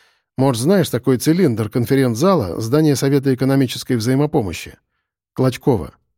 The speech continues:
Да я же не местный. Иванов. Там, оказывается, раньше монастырь был какой-то старинный.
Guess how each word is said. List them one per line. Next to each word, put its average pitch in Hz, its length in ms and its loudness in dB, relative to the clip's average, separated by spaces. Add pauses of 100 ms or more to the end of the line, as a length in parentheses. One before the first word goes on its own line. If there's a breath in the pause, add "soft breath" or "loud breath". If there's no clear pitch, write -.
(140)
Да 110 140 0
я 139 160 4
же 113 120 -2
не 151 100 4
местный. 92 480 -6 (380)
Иванов. 120 520 -2 (520)
Там, 127 160 2
оказывается, 135 480 2
раньше 131 240 0
монастырь 135 500 0
был 123 160 0
какой-то 110 400 -2
старинный. 104 580 -4